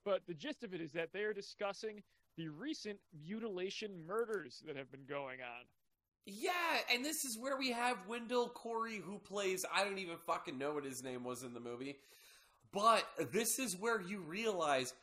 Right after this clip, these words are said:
Speaker 2: holy shit, this guy is fucking loaded.
Speaker 1: Uh-huh.
Speaker 2: He can't open his eyes. He's delivering his lines by saying, "So, uh, what I think what you're saying is, is that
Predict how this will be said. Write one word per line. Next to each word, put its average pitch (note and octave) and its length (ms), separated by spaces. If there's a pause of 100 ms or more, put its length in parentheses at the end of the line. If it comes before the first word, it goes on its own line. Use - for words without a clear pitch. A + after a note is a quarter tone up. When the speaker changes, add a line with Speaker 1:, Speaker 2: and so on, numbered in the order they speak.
(220)
Speaker 2:
holy B3 360
shit, - 420 (460)
this D#4+ 300
guy A#3 220
is F3+ 240 (180)
fucking E3 760
loaded. C4+ 680 (180)
Speaker 1:
Uh-huh. D#3+ 540 (680)
Speaker 2:
He F3+ 120
can't A3+ 300
open B3+ 240
his A3+ 160
eyes. D3 460 (340)
He's F#3 240
delivering G#3+ 640
his G3+ 320
lines F#3+ 420
by F3+ 240
saying, C#3 460 (640)
"So, A2+ 120
uh, A#2+ 420
what A#2+ 140
I A#2 100
think C#3+ 360
what B2+ 200
you're A2+ 100
saying C3+ 480 (180)
is, A2+ 80
is G#2+ 300
that A#2 180